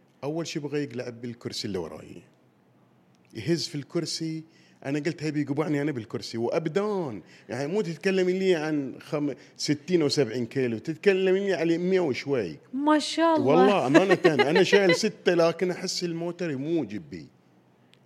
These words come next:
Speaker 1: كني شايل اثنعشر شخص من تراستهم.
Speaker 2: إنزين.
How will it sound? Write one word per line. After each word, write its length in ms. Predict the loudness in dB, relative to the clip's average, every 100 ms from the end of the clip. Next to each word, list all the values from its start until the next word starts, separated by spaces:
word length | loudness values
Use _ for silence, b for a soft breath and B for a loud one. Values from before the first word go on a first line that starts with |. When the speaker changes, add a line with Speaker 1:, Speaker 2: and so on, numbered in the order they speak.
| _
Speaker 1:
كني 180 | -4 -2
شايل 220 | 0 0
اثنعشر 480 | 0 -4 -6 -6 -8
شخص 520 | -6 -10 -10 -14 -14 b b -10
من 180 | -8
تراستهم. 680 | -4 -4 -4 -6 -8 -12 -16 -18 -14
Speaker 2:
إنزين. 460 | -14 -4 -4 -4